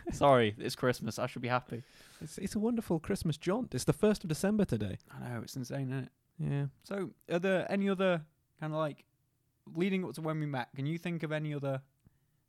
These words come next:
Speaker 2: like, situations where we've kinda crossed paths?
Speaker 1: I don't
Speaker 2: Like,
Speaker 1: think so.
Speaker 2: random, no, 'cause it, it seems to be every time I was leathered.
Speaker 1: Yeah.
Speaker 2: I, I remember showing you V R for the first time.
Speaker 1: Yeah, that
Speaker 2: And
Speaker 1: was
Speaker 2: you were
Speaker 1: cool.
Speaker 2: like,
Speaker 1: Yeah.
Speaker 2: "Oh my." <laughs>
Speaker 1: Yeah, it blew my mind.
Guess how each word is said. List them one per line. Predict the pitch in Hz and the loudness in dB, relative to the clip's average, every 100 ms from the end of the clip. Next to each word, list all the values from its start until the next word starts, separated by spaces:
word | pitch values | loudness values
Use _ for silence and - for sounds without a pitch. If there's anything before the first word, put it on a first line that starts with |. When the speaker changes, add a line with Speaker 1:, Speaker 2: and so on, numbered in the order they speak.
| _ _ | _ _
Speaker 2:
like, | - 135 - - | -6 -6 -6 -12
situations | - - 147 139 135 117 | -10 -4 -2 -2 -2 -4
where | 120 | -4
we've | 117 | -2
kinda | 135 117 | -4 -2
crossed | 123 117 | -2 -4
paths? | - 127 - - - - _ _ _ _ _ | -4 -6 -6 -18 -20 -20 _ _ _ _ _
Speaker 1:
I | - | 0
don't | 226 | 0
Speaker 2:
Like, | 127 | 2
Speaker 1:
think | 185 247 | -2 -2
so. | 151 147 | -2 -2
Speaker 2:
random, | 139 127 | -2 -4
no, | 151 185 139 | -4 -2 -2
'cause | - 160 | -4 -2
it, | 170 - _ _ _ - | -2 -4 _ _ _ -6
it | 160 | -2
seems | 220 233 | 2 2
to | |
be | 196 | 2
every | 202 190 185 | 2 2 0
time | 185 175 170 | 2 2 0
I | |
was | 143 139 | -2 0
leathered. | 147 120 117 - _ _ _ - | 0 0 -4 -8 _ _ _ 2
Speaker 1:
Yeah. | 160 156 | 6 6
Speaker 2:
I, | 160 | 6
I | - | 4
remember | 185 208 | 2 2
showing | 190 196 185 | 0 0 0
you | 160 | 0
V | 143 | 4
R | 165 156 | 4 4
for | - | 0
the | |
first | - 127 - | -10 -10 -8
time. | - - - - | -8 -8 -8 -6
Speaker 1:
Yeah, | - 139 143 | 4 6 6
that | 135 | 4
Speaker 2:
And | 131 | 4
Speaker 1:
was | 160 | 4
Speaker 2:
you | |
were | 160 | 4
Speaker 1:
cool. | |
Speaker 2:
like, | 143 139 - - | 4 2 -2 4
Speaker 1:
Yeah. | 151 | 8
Speaker 2:
"Oh | 147 | 8
my." | 143 131 | 6 4
<laughs> | 156 - - - | 0 -4 -14 -6
Speaker 1:
Yeah, | 135 123 | -2 -2
it | 113 | -2
blew | 131 | -2
my | 120 | 0
mind. | 120 127 123 | -2 -2 -4